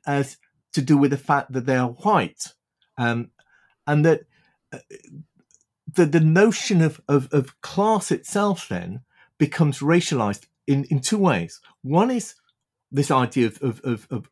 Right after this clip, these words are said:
of, of, um, attaching whiteness to, to, to the working class. The second is to view minorities as belonging to classless communities, that as if class doesn't matter, um,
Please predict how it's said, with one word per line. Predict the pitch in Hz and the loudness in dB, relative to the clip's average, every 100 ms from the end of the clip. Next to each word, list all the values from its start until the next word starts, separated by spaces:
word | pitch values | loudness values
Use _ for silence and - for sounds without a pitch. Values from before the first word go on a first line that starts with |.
| - | -10
of, | 120 - - | -10 -10 -12
of, | 113 107 - | -12 -12 -12
um, | 113 101 - _ - | -10 -10 -16 _ -14
attaching | 131 - 180 - 120 110 | -12 -4 -4 -2 -6 -4
whiteness | 147 170 117 98 - - _ _ - | 0 0 0 -8 -10 -18 _ _ -20
to, | - | -16
to, | - - _ | -14 -16 _
to | - 107 104 | -6 -4 -4
the | 110 | -2
working | 101 90 98 | -2 -2 -10
class. | - 69 - - - - _ | -16 -16 -20 -20 -20 -20 _
The | 151 | -2
second | - 269 208 | 0 0 0
is | 139 - | -2 -2
to | 135 | -4
view | 127 165 170 143 | -2 0 0 2
minorities | 147 143 143 208 240 190 - 80 120 - _ _ _ | 2 0 2 2 0 -2 -10 -16 -16 -20 _ _ _
as | 151 160 156 156 - _ - | 0 2 2 -2 -10 _ -2
belonging | 165 170 160 151 151 | 2 2 2 0 -2
to | - 160 151 _ | -2 -2 -2 _
classless | - 185 165 - 139 - | -4 -2 -2 -4 -6 -6
communities, | - 175 208 170 - - - _ _ _ _ _ _ _ | -6 -4 -4 -6 -10 -16 -20 _ _ _ _ _ _ _
that | 127 123 | -4 0
as | 135 151 | 0 2
if | 147 - | 0 -4
class | - 170 160 156 | -2 2 2 -2
doesn't | 151 160 147 147 | -6 -4 -2 0
matter, | 180 180 - 92 - _ _ _ _ _ - | 0 0 -6 -8 -8 _ _ _ _ _ -8
um, | 110 110 104 | -4 -2 -4